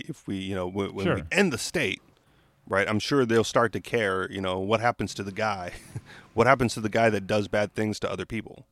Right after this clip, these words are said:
Speaker 1: Do we just kill them
Speaker 2: Well,
Speaker 1: all? Is this the Wild West?
Speaker 2: Well, that, that most, most people would say, "Yeah, kill him." I mean, and then there's people on the other side saying, "No, we can't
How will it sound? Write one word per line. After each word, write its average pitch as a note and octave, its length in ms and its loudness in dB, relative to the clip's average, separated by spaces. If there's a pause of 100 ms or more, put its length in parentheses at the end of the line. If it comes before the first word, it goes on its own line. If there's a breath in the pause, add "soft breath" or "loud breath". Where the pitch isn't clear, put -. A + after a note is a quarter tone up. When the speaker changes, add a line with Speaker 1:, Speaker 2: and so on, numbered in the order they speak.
(420)
Speaker 1:
Do G#2 100 -6
we G2 60 -4
just F#2 220 -14
kill - 140 -2
them D#3+ 140 0
Speaker 2:
Well, G2 100 0
Speaker 1:
all? G3 260 -6
Is G#2 140 -4
this F#2+ 140 -6
the F#2 100 -8
Wild E2+ 280 -8
West? - 380 -12 (120)
Speaker 2:
Well, D#3 160 2
that, C#3 200 4 (320)
that B2+ 160 -4 (220)
most, C3 520 0
most B2+ 280 2
people B2 360 2
would A2+ 120 0
say, A2+ 400 -2
"Yeah, A2 260 0
kill A#2 300 -4
him." E2 220 -10 (220)
I A2 80 -6
mean, F#2+ 380 -8 (480)
and G#2+ 140 -4
then G2+ 340 -6 (240)
there's F#2+ 560 -10 (460)
people A2 200 -4
on A2 120 0
the A2 80 0
other C3+ 120 4
side G#2 300 -2
saying, G2 220 -6
"No, C#3 160 4
we A#2 160 0
can't A#2+ 260 -2